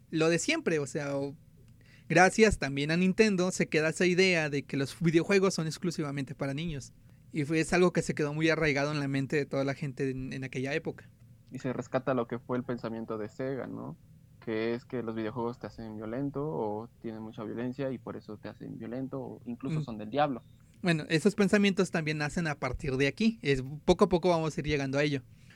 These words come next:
Speaker 1: No solo los padres estaban molestos por ese tipo de contenido que había en los medios de entretenimiento, sino que también algunos grupos conservadores y políticos utilizaban estos contenidos para escandalizar a las poblaciones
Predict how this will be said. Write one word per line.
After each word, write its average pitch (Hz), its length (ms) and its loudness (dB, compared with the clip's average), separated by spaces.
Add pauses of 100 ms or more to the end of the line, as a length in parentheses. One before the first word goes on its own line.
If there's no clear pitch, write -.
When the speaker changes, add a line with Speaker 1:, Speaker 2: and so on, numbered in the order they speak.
(140)
Speaker 1:
No 262 120 8
solo 294 220 8
los 262 160 6
padres 240 300 6
estaban 175 320 4
molestos 160 380 2
por 151 120 -2
ese 139 160 -2
tipo 147 260 -4
de 143 120 0
contenido 147 460 0
que - 120 -4
había 135 180 0
en 135 60 -2
los 147 160 -4
medios 131 220 0
de 131 80 -2
entretenimiento, 156 720 0 (460)
sino 277 280 2
que 269 100 2
también 254 320 4
algunos 233 360 4
grupos 226 320 0
conservadores 233 680 4
y 247 80 4
políticos 180 560 -2
utilizaban 202 640 2
estos 202 280 0
contenidos 190 500 0
para 160 180 0
escandalizar 151 600 -2
a 180 60 2
las 180 140 0
poblaciones 196 580 0